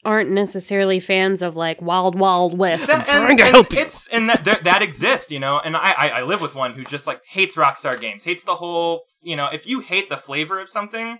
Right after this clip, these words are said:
Speaker 2: I can't help you, you know what I mean? Like, that's, it just is what it is. I, I don't like puzzle games, you know, I don't, you know, some people don't like Telltale games, they're never gonna play those, you know, you just, there's some flavors that some people just don't like.
Speaker 1: Well,
Speaker 2: But,
Speaker 1: not
Speaker 2: you know,
Speaker 1: anymore.
Speaker 2: aw, pour one out. <laughs>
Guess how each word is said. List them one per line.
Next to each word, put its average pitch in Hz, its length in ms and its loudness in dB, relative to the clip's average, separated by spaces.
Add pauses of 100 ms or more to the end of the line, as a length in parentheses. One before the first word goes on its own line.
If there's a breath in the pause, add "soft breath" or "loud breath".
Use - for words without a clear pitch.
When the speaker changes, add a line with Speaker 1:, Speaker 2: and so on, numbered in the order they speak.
(180)
Speaker 2:
I - 60 -12
can't 139 200 -4
help 127 180 -8
you, 92 220 -20
you 143 40 -12
know 151 80 -6
what 156 80 -4
I 156 80 -6
mean? 156 240 -8
Like, 127 120 -8
that's, 156 240 -4
it 135 140 -14
just 151 220 -10
is 147 160 -8
what 147 120 -6
it 123 100 -10
is. 104 240 -10
I, 139 220 -4
I 147 120 2
don't 202 160 4
like 202 140 0 (140)
puzzle 180 300 -4
games, 110 380 -14
you 120 80 -12
know, 127 180 -6
I 139 140 -2
don't, 165 200 -2 (320 soft breath)
you 175 80 -4
know, 175 40 -4
some 185 140 -4
people 185 140 -4
don't 196 120 -2
like 190 120 -6
Telltale 185 400 -4
games, 110 240 -10
they're 123 80 -8
never 131 160 -8
gonna 131 140 -8
play 143 180 -8
those, 123 300 -4
you 117 80 -10
know, 113 140 -6
you 120 180 -10
just, 135 200 -12 (220 soft breath)
there's 156 180 -8
some 190 200 -2
flavors 165 400 -6
that 139 100 -14
some 156 160 -6
people 151 220 -8
just 143 160 -10
don't 127 200 -6
like. 131 100 -2
Speaker 1:
Well, 196 180 4
Speaker 2:
But, - 100 -2
Speaker 1:
not 208 160 2
Speaker 2:
you 185 80 0
know, 190 60 -2 (100)
Speaker 1:
anymore. 170 140 -4
Speaker 2:
aw, 98 320 -12
pour 135 160 -8
one 131 140 -8
out. 101 140 -12 (160 soft breath)
<laughs> 453 80 2